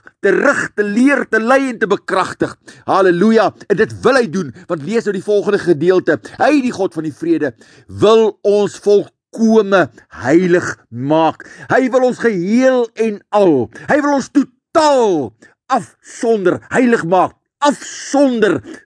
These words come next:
vir hom. Hy wil ons heeltemal toerus dat ons syne sal wees. Wat deur 'n lewende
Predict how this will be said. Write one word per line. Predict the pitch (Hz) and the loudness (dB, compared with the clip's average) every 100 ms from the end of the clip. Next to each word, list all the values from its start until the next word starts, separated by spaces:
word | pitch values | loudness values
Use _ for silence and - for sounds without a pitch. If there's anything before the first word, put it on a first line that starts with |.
| - | 0
vir | 214 | 2
hom. | 170 185 139 - - - - | 4 2 0 -10 -20 -20 -2
Hy | 233 277 | 0 2
wil | 285 262 | 2 0
ons | 117 | -2
heeltemal | 123 135 233 349 349 302 254 226 175 131 _ _ - | -12 0 2 2 0 -4 -2 -2 -2 -4 _ _ -2
toerus | 302 285 214 196 - _ | 0 2 0 -2 -6 _
dat | 208 - | -8 -6
ons | 220 113 _ | -8 -8 _
syne | - - - 254 254 220 190 208 - _ | -20 -14 -2 2 2 2 0 0 -2 _
sal | - - 208 208 170 _ | -16 -4 2 2 0 _
wees. | - 95 107 202 202 - - _ _ _ _ _ | -20 -12 0 2 2 0 -12 _ _ _ _ _
Wat | 143 170 226 | -4 -2 0
deur | 240 262 - | 0 0 0
'n | 196 151 156 | -2 -2 0
lewende | 226 302 302 277 269 262 | 4 4 2 2 0 0